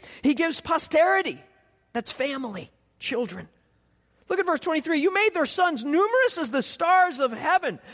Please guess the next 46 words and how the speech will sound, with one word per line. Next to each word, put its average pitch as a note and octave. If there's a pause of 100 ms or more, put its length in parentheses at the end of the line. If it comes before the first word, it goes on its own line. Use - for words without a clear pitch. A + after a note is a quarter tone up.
That's E4+
exactly E4
what E4+
God D4+
had B3+
promised D#4
Abraham. D#4 (800)
Genesis D4
thirteen C#4+
sixteen. C#4+ (260)
"I'll C#4+
make D4
your C#4
descendants C4
like A3
the F#3+
dust B3
of C#4
the D4
earth," F4+ (360)
if -
anyone A3+
can G#3
number A#3+
that. B3 (960)
Genesis D4
fifteen D#4+
five. D#4 (340)
Took -
'em D#4+
outside. D#4+
"Look D#4+
at F4+
the F4+
heavens, F#4+
count F4+
the E4
stars F#4
if D4
you're C#4
able. F#3+
So F4
shall D#4+
your E4+
descendants D4+
be." A#3+